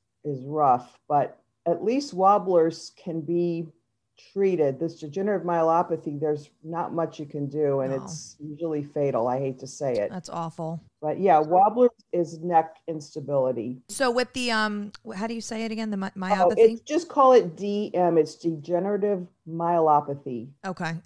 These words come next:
Speaker 2: Um, and what do you normally do when people come to you with that?
Speaker 1: So, um, with D M,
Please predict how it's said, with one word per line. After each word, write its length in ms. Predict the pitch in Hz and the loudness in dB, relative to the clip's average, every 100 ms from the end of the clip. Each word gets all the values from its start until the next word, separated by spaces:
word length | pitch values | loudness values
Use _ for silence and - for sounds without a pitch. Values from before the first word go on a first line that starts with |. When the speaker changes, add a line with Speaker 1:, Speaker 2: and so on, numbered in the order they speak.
| 202 | -4
Speaker 2:
Um, 320 | 196 190 190 | -2 -2 -2
and 180 | 196 202 | -4 -2
what 140 | 214 240 | -2 -2
do 60 | |
you 80 | 240 | -4
normally 420 | 233 226 220 214 | -4 -2 -2 -4
do 180 | 196 220 | -4 -2
when 140 | 208 | -2
people 240 | 190 202 196 | -4 -6 -6
come 180 | 185 190 | -6 -6
to 140 | 202 | -6
you 60 | 175 | -8
with 100 | 156 | -10
that? 200 | 156 - _ _ _ _ _ | -12 -14 _ _ _ _ _
Speaker 1:
So, 560 | - 214 208 202 190 - - | -6 2 4 4 2 -2 2
um, 280 | 185 180 | 4 4
with 240 | 180 190 - | 2 0 -2
D 260 | 226 254 226 | -4 0 2
M, 520 | 196 185 196 202 196 | 4 2 0 -4 -8